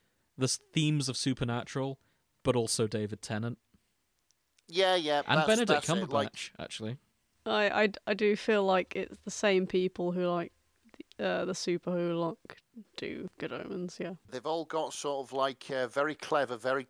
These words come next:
Speaker 2: charismatic pro-, uh, protagonists using iconic forms of transport to get about, um, to deal with, as you said, the monster of the week.
Speaker 1: Sherlock doesn't have an iconic mode of transport.
Speaker 2: Black cab.
Speaker 1: No.
Speaker 2: Yeah.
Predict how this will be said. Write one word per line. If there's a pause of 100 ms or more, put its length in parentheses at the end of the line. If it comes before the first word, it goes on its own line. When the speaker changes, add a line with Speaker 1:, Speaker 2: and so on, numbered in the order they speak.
(160)
Speaker 2:
charismatic
pro-, (220)
uh,
protagonists (180)
using
iconic
forms
of
transport
to
get
about, (200)
um, (100)
to
deal
with,
as
you
said,
the
monster
of
the
week. (260)
Speaker 1:
Sherlock
doesn't
have
an
iconic
mode
of
transport. (720)
Speaker 2:
Black
cab. (400)
Speaker 1:
No. (640)
Speaker 2:
Yeah.